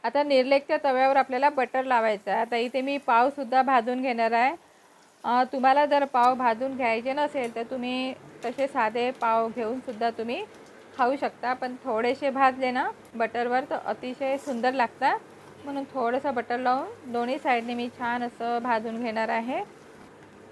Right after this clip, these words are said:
आता आपली पावसुद्धा छान भाजून झालेली आहे आणि एका प्लेटमध्ये आता सर्व करत आहे.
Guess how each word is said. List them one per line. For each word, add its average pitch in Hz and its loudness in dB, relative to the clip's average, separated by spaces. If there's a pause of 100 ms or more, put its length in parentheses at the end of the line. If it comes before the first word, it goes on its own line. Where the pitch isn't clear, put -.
(1000)
आता 240 -6
आपली 254 -4
पावसुद्धा 247 -2
छान 240 -4
भाजून 233 -2
झालेली 220 -2
आहे 247 -4
आणि 240 -8
एका 214 -8
प्लेटमध्ये 220 -6
आता 233 -2 (1160)
सर्व 254 0
करत 220 -6
आहे. - -16